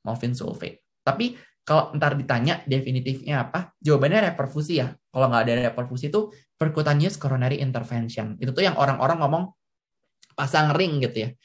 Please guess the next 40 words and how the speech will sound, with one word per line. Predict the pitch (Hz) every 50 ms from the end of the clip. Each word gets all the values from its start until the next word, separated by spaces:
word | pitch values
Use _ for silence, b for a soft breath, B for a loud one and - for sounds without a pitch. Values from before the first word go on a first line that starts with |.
| b b b _
Pasang | - 131 127 143 131 135
ring, | 151 156 151
pasang | 147 123 123 127 - 123 127 127
ring | 135 139 131 131 120
gitu. | 117 117 - 113 117 - b b b b b b _
Jadi | - 165 175
sebenarnya | - 135 131 135 170 175
bukan | 139 127 123 113
ring | 131 147 151 147
sih | 147 131
yang | 120 117
dipasang, | 117 117 117 113 120 120 117 123 123
tapi | 110 - 160 160 - - _ _ _ -
mesh | 127 131 120 120 123 - - -
gitu | 117 110 -
ya, | 107 110
fibrin | - - 113 113 113 113 110 110
mesh. | 110 120 - -
Jadi | 123 139 156 147 B B B B B _
awalnya | 123 127 131 135 143 151
kan | 170 185
dia | 175 175
oklusi | 180 175 - 151 143 - - 143 -
tuh, | 190 190 180 - B B B B B B -
ntar | 135 147 156 160
dia | 160 180 180 175
kayak | 165 143 - - - - -
nge-, | 135 131 127 123 127
ngembangin | 127 123 120 117 117 117 120 120
balon | 113 113 113 117 117 117 123 -
kateter | 110 - - 110 110 - - 165 175 165 139
biar | 123 120 113 113 127 127 b b b b b b b _
fibrinnya | _ _ - 139 139 131 123 127 120 123 135
tuh | 131 135 208 202 143 - - - _ _ _ _ _ _ _ _ _ _ _ _ _ _ _ _ _ _
ke, | 135 135
apa | 131 127 117 123 - 139
ya | 123 113
namanya, | 117 120 127 -
ke | - - 139 131
dilatasi. | 131 131 127 123 120 - 117 123 127 - - 120